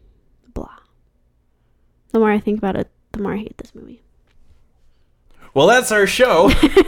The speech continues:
Speaker 2: Tune in next week when we watch Babe, Pig in the City.
Speaker 1: <laughs> I wish, man. <laughs>
Speaker 2: Tune in next week when we watch Charlotte's Web. No, we'll cry at the end of that one.
Speaker 1: Yeah, that means Marley and Me is out too.
Speaker 2: She,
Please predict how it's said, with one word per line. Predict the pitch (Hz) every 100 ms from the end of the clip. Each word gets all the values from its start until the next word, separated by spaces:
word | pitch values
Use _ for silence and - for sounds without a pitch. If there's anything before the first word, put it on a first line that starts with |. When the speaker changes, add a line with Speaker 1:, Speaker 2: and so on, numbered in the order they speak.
| 302 - 302 - _ - - - _ _ _ _ _ _ _ _ _ _ _ -
Speaker 2:
Tune | 202 285
in | 302 277
next | 254 302 277 254
week | 220 269 -
when | 190
we | 220 233
watch | 240 208 160
Babe, | 143 233 277 202 120
Pig | - 254 285
in | 285
the | 269
City. | - 370 381 262 320 -
Speaker 1:
<laughs> | 311 -
I | 339 381
wish, | 277 233 311 320 -
man. | 254 240 247 302 _ - - 370 - -
<laughs> | 262 302 262 - _ - - - - - _
Speaker 2:
Tune | 156 202
in | 247
next | 220 254 247
week | 190 175
when |
we | 170
watch | 214 190 -
Charlotte's | 202 214 208 -
Web. | 202 156
No, | 120 120 127
we'll | 135
cry | - 139 135
at | 135
the | 139
end | 135
of | 127
that | 135 120
one. | 113 - _ _ _ _ _ _
Speaker 1:
Yeah, | 226 214 214 214
that | 226
means | 220 233
Marley | 226 208 214
and | 208
Me | 208
is | 208
out | 208
too. | 202 220
Speaker 2:
She, | 220